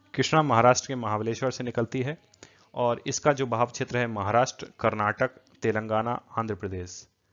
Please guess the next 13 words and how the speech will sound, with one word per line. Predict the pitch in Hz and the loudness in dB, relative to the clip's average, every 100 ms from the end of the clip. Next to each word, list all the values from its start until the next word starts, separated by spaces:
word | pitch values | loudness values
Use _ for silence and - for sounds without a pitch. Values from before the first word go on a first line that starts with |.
| _ _ - | _ _ -2
चार | 113 113 | 0 0
स्टेट | - 113 110 | 0 -2 -2
हैं। | 123 - _ _ _ _ _ _ _ _ _ _ - | -8 -14 _ _ _ _ _ _ _ _ _ _ -10
देखिए | 113 131 | -4 -2
महाराष्ट्र, | 123 107 98 117 147 - | -2 -2 0 0 0 -4
कर्नाटक, | - 110 107 107 156 - | -4 -2 -2 -2 -4 -4
तेलंगाना, | 117 110 110 110 117 | -2 -2 -2 -4 -2
आंध्र | 107 101 | -4 -6
प्रदेश। | 95 92 95 - - | -10 -10 -10 -8 -6
अब | 113 - | -6 -4
कौन | 131 143 | -6 -2
सा | 147 | -2
स्टेट | 135 - 135 | -2 0 -2